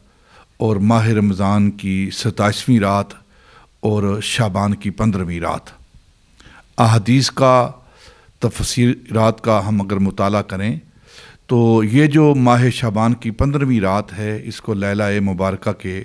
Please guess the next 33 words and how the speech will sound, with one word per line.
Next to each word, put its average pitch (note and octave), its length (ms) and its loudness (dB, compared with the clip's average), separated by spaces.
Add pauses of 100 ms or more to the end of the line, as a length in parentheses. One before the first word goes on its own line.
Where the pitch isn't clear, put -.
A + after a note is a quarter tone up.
(480)
ए, G2+ 100 -2
नाम F#2+ 260 0
से F#2+ 380 -6 (240)
अल्लाह G2+ 340 -2
रब्बुल F#2+ 260 -4
इज़्ज़त F2+ 280 -4
ने F#2+ 180 -2 (400)
कुरान F#2+ 240 -2
पाक, F#2+ 260 -4 (260)
पाक F2+ 220 -4
के F#2+ 60 -4
अंदर F#2 180 -2
इसका F2+ 260 -6
जिक्र F2+ 260 -8
किया F2 280 -12
है। - 220 -16 (200)
ये A2 80 4
लैला G#2+ 300 4
ए G#2 120 6
मुबारका F2+ 540 0
है। - 180 -14 (920)
शब D3+ 260 4 (120)
बरात C#3 400 4
का D3+ 120 2
माना D3+ 300 4
क्या C#3 200 2
है? C3 300 0 (160)
बरात B2+ 440 2
वाली A#2 280 0
रात, G#2 360 0
बख्शिश A2 500 -6
वाली G2+ 220 -4
रात। F#2+ 420 -4